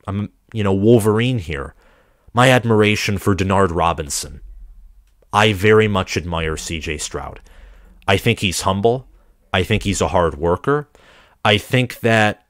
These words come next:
his time at Ohio State will be overlooked by what his defense and his coaching staff didn't do, or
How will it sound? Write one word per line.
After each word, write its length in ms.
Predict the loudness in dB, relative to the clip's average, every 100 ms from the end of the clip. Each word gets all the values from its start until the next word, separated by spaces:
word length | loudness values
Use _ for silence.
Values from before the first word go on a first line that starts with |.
| _ _
his 400 | -6 0 2 0
time 360 | -2 0 0 4
at 60 |
Ohio 420 | 4 4 4 2
State 500 | 2 -2 -2 -2 -4 -8
will 280 | -2 2 2
be 200 | 0 -2
overlooked 800 | -2 0 0 0 -2 -4 -10 -16 -18 _ _ _ -14
by 440 | -2 2 2 0 -2
what 240 | -2 -2
his 280 | -2 -6 -6
defense 960 | -10 -10 -6 -2 -2 -2 -6 -6 -8 -14 _
and 140 | -4
his 220 | -2 -4 -4
coaching 600 | -4 2 2 2 -4 -4
staff 600 | -4 -4 -6 -8 -14 -20 _ _ _ _ -20
didn't 460 | -2 2 4 2 -4
do, 400 | -8 -10 -12 -16 _ _ _ _ _ _ _ _
or 580 | 6 8 8 6 4